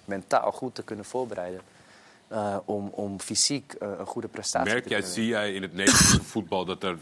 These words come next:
Speaker 2: dat er iets gebeurt? Dat spelers dat soort stappen nemen zelf? Of
Speaker 1: Eh, ja, zeker. Ik bedoel, er zijn heel veel spelers die ons nu benaderen omdat ze zien wat we doen. En natuurlijk, eh, we spreken vanuit eigen ervaring. Dus dan is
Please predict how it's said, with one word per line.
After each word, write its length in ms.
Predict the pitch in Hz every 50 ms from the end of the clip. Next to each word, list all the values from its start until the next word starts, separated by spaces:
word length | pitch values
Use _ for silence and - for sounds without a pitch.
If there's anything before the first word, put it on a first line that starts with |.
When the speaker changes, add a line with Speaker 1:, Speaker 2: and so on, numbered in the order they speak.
| 73 -
Speaker 2:
dat 220 | 92 87 98 85
er 120 | 98 95 95
iets 160 | 95 87 -
gebeurt? 460 | - 104 82 - 92 101 123 139 -
Dat 120 | 104 95
spelers 400 | - - - 98 92 90 90 80
dat 160 | 76 92 90 -
soort 220 | - 92 87 - - - _ -
stappen 400 | - - - 110 98 - 101 87
nemen 340 | 85 87 90 104 117 135 135
zelf? 360 | - - 98 87 110 139 151 - - _ _ _ _ - - - - - - - -
Of 300 | 107 - - - - - _ - -
Speaker 1:
Eh, 320 | - 156 156 147 147 143 131
ja, 200 | 117 113 120 135
zeker. 400 | - - 113 113 123 - 135 123
Ik 100 | 113 95
bedoel, 180 | 101 107 107
er 80 | 107 101
zijn 180 | - 104 101
heel 140 | 101 101 104
veel 100 | 104 120
spelers 400 | 117 - - 123 117 117 117 110
die 120 | 110 113 110
ons 120 | 104 101
nu 140 | 123 120 113
benaderen 520 | 104 107 107 110 110 110 110 101 110 110
omdat 180 | 107 104 104 104
ze 60 | - 107
zien 180 | - - 117
wat 160 | 110 104 101 95
we 100 | 104 98
doen. 280 | 107 117 120 120 117
En 80 | 110 101
natuurlijk, 480 | 98 90 - - 101 95 92 92 -
eh, 260 | 95 92 92 92 92 92 - -
we 60 | 85 90
spreken 400 | - - - - - - - -
vanuit 260 | - 95 92 92 -
eigen 300 | - 95 92 - - -
ervaring. 500 | 92 - - 113 113 120 123 120 123 127 127 - - - - - -
Dus 220 | - - 95 - -
dan 220 | - 98 92 92
is 40 | 90